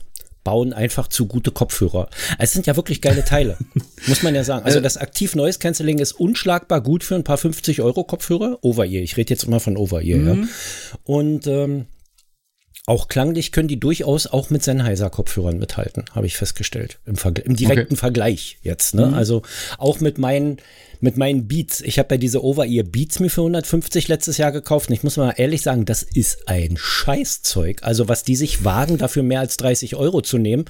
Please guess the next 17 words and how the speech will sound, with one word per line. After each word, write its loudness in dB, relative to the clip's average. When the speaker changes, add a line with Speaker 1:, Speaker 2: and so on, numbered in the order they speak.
Speaker 1:
ist 2
für 0
mich 0
total 0
unverständlich. 0
Das 0
sind 2
die 2
miesesten 0
Aktiv-Noise-Canceling-Kopfhörer, 0
die 0
ich -4
je 4
auf 0
meinen 2
Ohren 2
hatte. -4